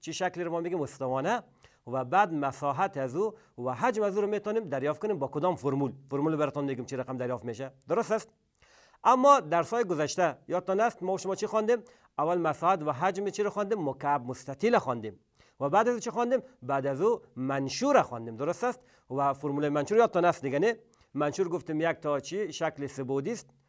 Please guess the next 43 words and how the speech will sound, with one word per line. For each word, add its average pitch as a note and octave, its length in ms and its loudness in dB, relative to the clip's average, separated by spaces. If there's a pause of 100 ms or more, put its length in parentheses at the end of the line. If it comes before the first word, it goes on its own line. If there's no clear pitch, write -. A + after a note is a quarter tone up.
(120)
درست C#3 220 -6
است؟ E3+ 140 -2
یا C#3 160 0
یک C#3 60 -6
جسم F#3+ 280 -4
است، A3 200 -2
جسمی D#3 320 -6
که C3 320 -4
س-، - 180 -16
سه C3+ 180 -8
بعدی C3+ 240 -2
دیگه، B2+ 160 -2
نه؟ F3+ 160 -2
فضا C#3 260 -2
رو C#3+ 60 2
اشغال C3 260 -2
می‌کنه. C3+ 360 -4 (520)
پس C#3+ 200 -2
یک F3 200 0
شکل C#3+ 320 -4
سه C#3 180 -6
بعدی D3 260 -2
است - 140 -6 (280)
که D3+ 120 -4
دارای C#3+ 540 2
دو C#3+ 160 -2
قاعده C3 360 0
است. C4 200 4 (260)
دو C3+ 80 -4
قاعده C#3+ 320 -2
چی F#3 140 -4
بود؟ C3+ 180 -4
دو D#3+ 80 -8
تا F#3 140 -6
چند C#3 240 -4
ضلعی D3 300 2
بود، B2+ 200 -4
دو C#3+ 80 -4
تا D3+ 120 -6
چند B2+ 240 -6
ضلع B2+ 160 -4
انطباق B2+ 400 -4
پذیر. D3 380 2